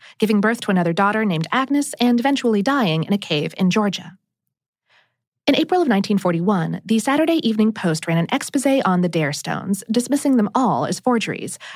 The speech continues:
citing anachronistic language and a consistency of spelling that was unheard of at the time.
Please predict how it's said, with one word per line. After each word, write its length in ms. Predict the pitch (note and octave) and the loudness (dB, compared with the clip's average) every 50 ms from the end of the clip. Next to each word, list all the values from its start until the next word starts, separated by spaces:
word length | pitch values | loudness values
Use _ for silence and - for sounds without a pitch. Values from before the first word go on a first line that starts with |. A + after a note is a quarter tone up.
| - | -14
citing 320 | - - - C4+ C#4 C#4+ C4 | -6 0 0 2 2 4 4
anachronistic 560 | A3+ F#3+ E3+ - - G3+ A3 G#3+ - G#3 - | 2 2 0 0 0 2 2 0 0 -2 -2
language 480 | F#3 A3+ B3+ C4+ C4+ C#4+ C#4 C4 - - | 0 2 2 4 4 2 2 0 0 0
and 240 | - A#3+ A#3+ A#3 - | 2 2 2 2 0
a 40 | A#3 | -2
consistency 640 | - - A#3+ A#3 - D#4 - - D4+ C#4+ - - A#3+ | 0 0 0 0 0 -2 0 0 0 0 2 2 0
of 80 | G#3+ | 0
spelling 460 | - - - - G#3 C4 F#3+ D#3 D#3+ E3 | 0 -2 -2 0 2 2 2 2 0 0
that 80 | E3 | 0
was 120 | - F#3 F#3 | 0 0 2
unheard 380 | F3+ F3+ F3+ - D4+ D#4+ C4 | 2 0 0 2 2 2 2
of 180 | F3 - C#3 C#3+ - | 2 0 -4 -4 -4
at 140 | F3 E3+ - | -4 -4 -4
the 60 | - | -6
time. 500 | - - C4+ B3 F3 C#3+ - - - - | -4 0 0 0 0 -2 -6 -10 -16 -20